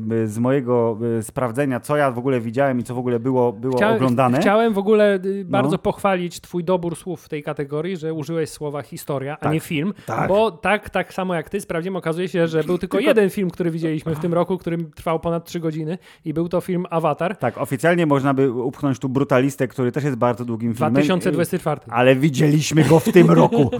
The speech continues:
Speaker 2: <laughs> Ale ja w tym roku widziałem też filmy z, wiesz, z siedemdziesiątego czwartego roku.
Speaker 1: Ale widzieliśmy go w tym roku w nawiasie. Oficjalna polska kinowa premiera też była w roku dwa tysiące dwudziestym piątym.
Speaker 2: Trzeba było w-, dopisać w pytaniu w Polsce.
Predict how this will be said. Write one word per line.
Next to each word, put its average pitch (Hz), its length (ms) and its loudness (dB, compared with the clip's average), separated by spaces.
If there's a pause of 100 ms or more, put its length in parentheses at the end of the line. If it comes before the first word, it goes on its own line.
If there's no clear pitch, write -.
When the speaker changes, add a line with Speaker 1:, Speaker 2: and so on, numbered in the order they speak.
(240)
Speaker 2:
<laughs> 127 340 -8
Ale 156 220 0
ja 180 140 2
w - 40 -6
tym 220 160 4
roku 220 260 6
widziałem 208 260 4
też 202 160 2
filmy 214 420 4
z, 196 40 -4
wiesz, 190 200 2
z - 160 -12
siedemdziesiątego 202 840 0
czwartego 202 440 -2
roku. 143 100 6
Speaker 1:
Ale 131 160 6
widzieliśmy 139 460 0
go 131 100 2
w - 60 -10
tym 127 160 -2
roku 135 200 0
w 123 140 -2
nawiasie. 131 520 2
Oficjalna 123 580 -2
polska 117 440 -2
kinowa 113 460 0
premiera 123 500 0
też 95 220 -8
była 98 260 -2
w 92 100 -8
roku 101 280 -2
dwa 95 180 -4
tysiące 92 280 -8
dwudziestym 95 280 -8
piątym. 92 360 -6
Speaker 2:
Trzeba 208 420 0
było 202 260 4
w-, 185 280 0
dopisać 185 540 0
w 175 220 -10
pytaniu 190 420 2
w - 80 -4
Polsce. 170 580 6